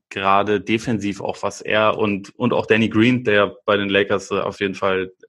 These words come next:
äh, bei den Lakers-Fans teilweise zu einer, ja, negativen Figur gemacht wurde, wa-, weil er halt auch einfach diese <laughs> ganzen Playoffs über gefühlt keinen Wurf getroffen hat.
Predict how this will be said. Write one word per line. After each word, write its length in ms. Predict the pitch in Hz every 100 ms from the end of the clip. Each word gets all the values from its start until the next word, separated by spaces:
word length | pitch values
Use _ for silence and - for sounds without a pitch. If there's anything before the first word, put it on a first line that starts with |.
| -
äh, 220 | 98 92 -
bei 80 | -
den 80 | 95
Lakers-Fans 640 | 98 98 101 - 101 98
teilweise 640 | - 95 95 98 95 95 92 _ - - _ _ _ - - _
zu 180 | - 113
einer, 520 | 101 98 95 92 - _ _ _ -
ja, 360 | 98 85 - - _
negativen 800 | 107 110 107 120 104 101 85 -
Figur 440 | 117 101 107 107
gemacht 340 | 98 107 - 107
wurde, 200 | 101 92
wa-, 140 | 92
weil 340 | 95 92 98 98
er 180 | 98 92
halt 160 | 92
auch 160 | - -
einfach 320 | 76 95 - _ _ -
diese 200 | 101 110
<laughs> 0 |
ganzen 340 | - 131 117
Playoffs 340 | - 98 92 101
über 180 | 98 92
gefühlt 340 | 92 98 92
keinen 200 | 98 92
Wurf 180 | 98 98
getroffen 400 | - - 95 98
hat. 240 | 92 -